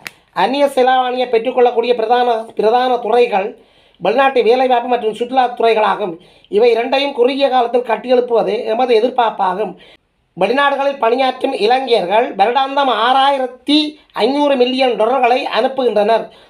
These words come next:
சுற்றுலாத்துறை ஊடாக அந்நிய செலாவணியை ஈட்டிக்கொள்ளும் அளவு அதிகரித்துள்ளது. வெளிநாட்டு வேலைவாய்ப்பு சந்தர்ப்பங்களை நியாயமாகவும், அரசியல் தலையீடு இன்றியும், குறைந்தளவு பணச்செலவிலும் ஏற்படுத்துவதே எமது இலக்காகும்.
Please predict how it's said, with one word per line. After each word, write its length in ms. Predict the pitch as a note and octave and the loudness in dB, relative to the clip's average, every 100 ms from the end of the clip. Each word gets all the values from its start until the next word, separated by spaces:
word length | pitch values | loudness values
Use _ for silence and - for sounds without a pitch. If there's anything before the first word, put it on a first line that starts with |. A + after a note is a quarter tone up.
| - | -6
சுற்றுலாத்துறை 540 | A#3 A3 D4 C#4+ C4+ B3 | -4 0 0 0 0 0
ஊடாக 320 | B3 B3+ C4 | 0 -2 -2
அந்நிய 280 | B3 C4 C#4+ | -2 0 -2
செலாவணியை 540 | C4+ B3+ B3+ B3+ B3+ | 0 0 0 0 0
ஈட்டிக்கொள்ளும் 500 | A3 A3+ C4 C4 B3 | -2 -4 -6 -2 -2
அளவு 320 | G#3+ G#3 G3 | 2 0 0
அதிகரித்துள்ளது. 960 | A#3 G#3+ B3+ A#3+ - G#3 F#3+ A#3 F#3 - - - - - _ | -4 -2 0 0 0 2 4 2 2 -4 -20 -20 -20 -20 _
வெளிநாட்டு 460 | E3 G3 C4+ C#4 C#4 | -2 0 0 0 0
வேலைவாய்ப்பு 640 | A#3 C4 C4+ B3 G#3 G3 A#3+ | 0 0 -2 -2 -2 -2 -4
சந்தர்ப்பங்களை 640 | G#3 A3 C4 B3+ G#3 G3 | -2 -2 0 0 2 0
நியாயமாகவும், 760 | A3 G#3+ B3 C4+ C4 A3 G3 A3+ | 0 0 2 0 -2 -2 -4 -4
அரசியல் 420 | G3+ A3+ C4+ C4 | -2 -2 -2 -2
தலையீடு 400 | C4 C4 C4 A#3+ | 0 0 0 0
இன்றியும், 440 | B3+ A3+ F#3 A#3+ - - _ - | 0 -2 -4 -6 -18 -20 _ -4
குறைந்தளவு 600 | G3 B3 D4+ D4 C#4+ C#4+ | 0 2 2 2 2 2
பணச்செலவிலும் 720 | A#3 B3+ B3+ C4 A#3 F3+ F#3+ - | 2 0 0 0 0 -2 -6 -2
ஏற்படுத்துவதே 680 | G#3+ C4 - B3+ B3+ B3+ | -2 0 -2 -2 0 2
எமது 280 | C4+ A#3+ A#3+ | 2 2 2
இலக்காகும். 680 | A#3+ A#3 A3+ G3+ F3+ A3 F3+ | 2 0 -2 -2 0 -4 -6